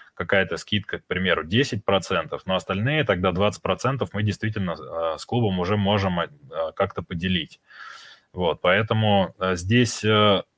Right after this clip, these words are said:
курс действительно повлияет. Например, ну, предположим, в этой ситуации резинка стоила, а, пятьсот рублей, а, теперь курс увеличился с шестидесяти до восьмидесяти, и ее там, она стала на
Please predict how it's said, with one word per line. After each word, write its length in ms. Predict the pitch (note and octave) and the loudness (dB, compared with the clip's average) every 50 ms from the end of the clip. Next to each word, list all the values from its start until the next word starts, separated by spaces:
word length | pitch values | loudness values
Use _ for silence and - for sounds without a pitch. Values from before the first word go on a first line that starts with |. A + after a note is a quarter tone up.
| _ _ | _ _
курс 240 | - B2+ A#2+ G#2+ | 0 2 2 2
действительно 480 | F#2+ G2+ - - C3 A#2 - G2+ F#2+ F#2 | 2 0 0 0 0 2 2 2 0 2
повлияет. 680 | - G#2 G2+ G#2+ G#2+ G2+ A2+ C#3+ D#3 D#3 A2+ F2+ - F#2+ | 2 2 4 4 4 6 6 6 6 6 6 4 2 -2
Например, 420 | F2+ E2 G#2 G#2 G2 F2+ E2+ E2+ | -2 -2 0 2 4 4 4 4
ну, 100 | G2+ B2 | 2 2
предположим, 560 | A#2+ B2+ G2+ - - G#2 A2 A#2+ A#2+ G2+ F#2+ F#2 | 2 0 2 2 4 4 6 4 4 4 2 2
в 40 | |
этой 200 | G2+ F#2+ - F2+ | 2 0 0 -4
ситуации 520 | - - F2+ - A2 G#2 F#2+ F2+ - - F2 | -6 -8 -6 -2 0 0 0 0 0 -2 -2
резинка 320 | F2+ F#2 G#2+ G#2+ F#2+ - | -2 0 -2 -2 -2 -6
стоила, 540 | - - G2 F#2 F2+ E2+ E2 D#2+ D#2 D2 - _ - | -8 -4 -2 -2 0 0 0 -2 -2 -4 -8 _ -12
а, 180 | F2 E2 D#2+ D2+ | -10 -10 -10 -10
пятьсот 360 | - - - - D3 D#3+ D#3+ | -10 -10 -4 -2 -2 -2 -2
рублей, 420 | C#3 C3 B2+ C3 B2+ B2+ B2 A#2+ - - - - - _ _ | -2 -2 0 2 2 2 2 0 -4 -12 -20 -20 -20 _ _
а, 380 | - F2 F2 F2+ F2 E2+ E2 D2+ - - | -2 2 2 4 4 4 2 0 -4 -6
теперь 400 | - G2+ E2 G#2 G2+ F#2+ E2 - _ _ _ _ _ _ _ | -6 -4 0 2 2 0 0 -4 _ _ _ _ _ _ _
курс 240 | - G2+ F2+ - - | -4 -4 -4 -4 -4
увеличился 600 | E2 F2 F#2+ A2+ C#3+ B2+ - B2 G#2+ - - F2 | -4 0 0 0 0 2 2 0 0 0 -2 -2
с 40 | |
шестидесяти 540 | - - F2+ - - G2+ E2+ F2 E2+ - E2+ | -2 -4 -6 -4 -4 -2 -2 -2 -4 -6 -8
до 100 | D#2 E2+ | -4 0
восьмидесяти, 600 | E2+ E2+ E2 - - C#3 D3+ C3+ A2 - - F2+ | 0 0 0 0 -2 -2 -2 -2 -2 -2 -4 -6
и 280 | E2+ E2 D#2 - F#2 G2 | -8 -6 -8 -8 -6 -4
ее 360 | G2 F#2+ F2 E2+ F#2 G2+ G2+ | -4 -2 -2 0 0 0 0
там, 200 | G2+ F#2 E2+ E2+ | 0 -2 -2 -2
она 180 | E2+ E2 F#2 F#2+ | -2 -2 -2 -4
стала 340 | - - - F#2 F2+ F2 D#2+ - | -2 0 0 0 0 0 -2 -6
на 180 | E2+ D#2+ D2+ | -8 -8 -8